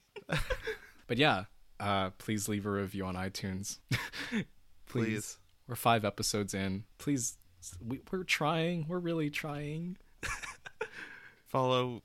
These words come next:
Speaker 2: follow us on Twitter at Talk the Muppets.
Speaker 1: All sorts of, uh, social media. You can follow me at Ryan Two Changs, where I've started doing a bit where Paddington reviews various movies. It's pretty fun. You should join it.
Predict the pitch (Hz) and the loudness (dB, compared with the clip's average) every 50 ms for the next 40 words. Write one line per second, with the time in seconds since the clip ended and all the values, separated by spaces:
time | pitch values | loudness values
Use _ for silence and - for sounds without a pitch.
0 | _ - - - - - - - - - - - 135 123 127 127 127 123 - 127 | _ -20 -20 -20 -20 -20 -20 -20 -20 -10 -2 0 2 4 4 4 2 2 0 -2
1 | 117 110 - - 120 110 113 113 113 113 110 - - - - - - 113 110 107 | -2 -2 0 2 4 4 4 4 2 0 -2 -6 -12 -20 -4 0 2 2 4 2
2 | - - - - - 117 107 - - - 107 98 104 110 - - 123 123 - - | 0 -2 -4 0 4 4 4 4 2 -2 0 0 0 0 2 0 0 0 -2 -6
3 | - - - - - - - 101 107 117 - - 120 110 101 - - 110 101 98 | -12 -14 -16 -18 -18 -12 -10 -6 -4 -2 -2 -2 -2 -2 -2 -2 -2 -2 -2 -2
4 | 95 101 98 92 92 90 - - 113 101 - - 104 101 101 101 101 104 101 - | -4 -4 -6 -4 0 0 2 2 2 0 -2 -2 -2 -2 -2 -2 -2 -4 -4 -4
5 | 101 - - - 107 101 104 101 98 98 98 101 101 95 92 95 - - - - | -6 -6 -6 -4 -4 -2 -2 -4 -4 -4 -4 -4 -4 -6 -6 -8 -10 -14 -18 -20
6 | - - - - 107 101 101 101 104 101 98 98 - - 110 107 - - - 107 | -20 -16 -6 -2 2 4 4 6 4 4 2 2 0 0 -2 0 0 0 0 0
7 | 110 123 139 - - 95 87 90 - - - 110 98 98 95 90 95 101 95 95 | -2 -2 -4 -4 -4 -4 -2 0 0 0 2 2 2 2 0 0 0 0 0 0
8 | 92 90 90 - 98 92 101 - - - 104 92 87 - - - 104 98 101 107 | -2 -4 -6 -6 -6 -6 -6 -6 -8 -8 -8 -8 -6 -4 -2 -2 -2 0 0 0
9 | 101 - - 101 95 95 95 95 92 101 95 92 95 95 90 - 101 95 90 90 | 0 0 0 0 2 2 0 0 0 -2 -2 0 0 0 0 -2 -2 -2 -2 -2
10 | 92 95 95 90 - - - 92 101 98 98 113 123 135 139 135 - - - - | 0 0 0 0 0 0 0 0 0 0 2 2 2 4 4 2 0 -2 -2 -6
11 | - - - - - - _ _ - - - - - 110 101 95 - - 107 92 | -18 -20 -20 -20 -20 -20 _ _ -6 -6 -4 -2 0 2 2 0 0 0 0 2
12 | 95 104 117 131 127 - _ _ _ _ _ - 104 104 - - 98 - - 95 | 2 2 2 0 -2 -6 _ _ _ _ _ -8 -4 -4 -4 -4 -4 -4 -2 0
13 | 98 101 110 117 135 - | 0 0 -2 -2 -6 -8